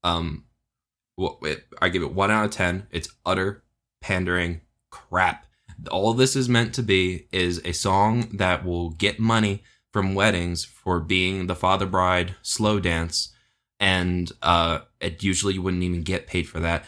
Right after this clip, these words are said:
There's already a lot of songs like that out there. We're not desperate for it. What we're actually desperate for is, uh, um, mother-son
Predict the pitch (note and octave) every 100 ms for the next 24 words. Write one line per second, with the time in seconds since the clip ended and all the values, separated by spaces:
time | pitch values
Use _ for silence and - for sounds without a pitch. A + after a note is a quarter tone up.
0 | - _ - B2+ D3 D3 B2 B2+ B2+ A2+
1 | A2 G#2+ - G2+ A2 G2+ G2 G2 F2 -
2 | A2 A2 G2+ A2 A#2+ F#2+ G2+ A#2+ - -
3 | B2 A#2+ G2+ A2 A2+ G#2 C3 - F3+ D#3
4 | E3+ - F#3 - F#3 F#3+ F#3 - _ -
5 | A#2+ A2 G#2+ F#2 - A2 G2+ F#2 F2 -
6 | _ _ _ - F#2+ F2 - G2+ G#2+ A#2+
7 | C3+ A#2+ - G2 G#2+ C3